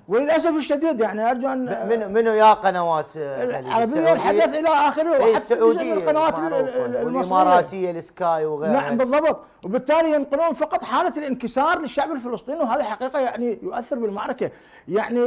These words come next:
Speaker 1: أول سؤال جنابك الكريم قلت: "هل أن السيد حسن نصر الله يريد أن يعبئ الجماهير؟" فعلًا السيد حسن نصر الله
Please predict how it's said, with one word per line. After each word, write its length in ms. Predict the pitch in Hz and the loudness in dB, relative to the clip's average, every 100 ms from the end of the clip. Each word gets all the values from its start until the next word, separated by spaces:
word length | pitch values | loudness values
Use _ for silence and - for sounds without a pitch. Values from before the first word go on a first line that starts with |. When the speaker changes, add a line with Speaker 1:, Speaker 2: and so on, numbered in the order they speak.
| 233 214 214 180 | 0 -2 -4 -4
Speaker 1:
أول 280 | - 320 359 | -2 0 0
سؤال 320 | - 302 294 | 2 0 2
جنابك 300 | 240 262 233 | 2 0 0
الكريم 420 | 220 - 233 220 | -4 -2 -2 -2
قلت: 320 | 208 285 - 208 | -2 -4 -4 -4
"هل 120 | 285 | -4
أن 200 | 302 311 | -2 -2
السيد 320 | 269 311 269 | -4 -4 -8
حسن 240 | 220 247 | -6 -6
نصر 200 | 240 240 | -4 -4
الله 140 | 247 269 | -4 -2
يريد 300 | 247 247 214 - - | 0 -2 -8 -14 -6
أن 120 | 214 | -2
يعبئ 340 | 233 226 226 247 | -2 -2 0 0
الجماهير؟" 460 | 208 254 247 285 | 0 0 2 0
فعلًا 420 | 285 220 262 277 | -2 -6 -6 -6
السيد 320 | 185 - 220 214 | -8 -4 -4 -4
حسن 280 | 202 233 | -8 -8
نصر 340 | 196 156 - 170 | -8 -10 -12 -8
الله 240 | 196 254 | -4 -4